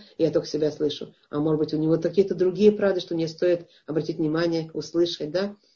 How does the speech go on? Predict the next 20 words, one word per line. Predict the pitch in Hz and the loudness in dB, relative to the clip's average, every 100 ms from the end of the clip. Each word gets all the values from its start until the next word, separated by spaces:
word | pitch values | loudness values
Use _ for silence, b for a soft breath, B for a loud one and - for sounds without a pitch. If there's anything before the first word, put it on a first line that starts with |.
| _ - | _ -12
Кто | - 262 | 6 6
нас | 277 | 6
направляет | 233 214 165 143 151 175 | 2 2 0 0 2 2
на | 175 175 | 0 -4
все | - 170 | 0 0
это, | 170 170 b b _ _ _ - - 165 - - _ | 2 -2 b b _ _ _ -12 -4 -2 -2 -10 _
развивать, | 202 190 196 202 170 196 196 190 - _ _ - | 0 2 8 8 8 6 4 0 -10 _ _ -2
растягивать | 170 160 - 202 175 160 170 | -2 0 4 6 6 4 2
эту | 165 | 0
вот | 156 156 - | -2 -4 -4
тугую | 165 175 165 | 2 4 6
резину | 160 170 170 | 4 2 2
нашего | 160 160 156 156 _ | 0 0 -4 -4 _
слышания, | - 180 170 170 151 143 143 | -2 0 2 0 0 0 0
да? | 165 190 196 _ _ - | 0 -2 -6 _ _ -6
Наши | 156 - 180 | -6 2 4
уши, | 202 - | 4 2
чтобы | 139 147 143 | -6 -4 -2
они | 147 | -2
прислушивались. | 156 147 170 160 151 151 143 | -6 -2 -2 0 0 -2 -2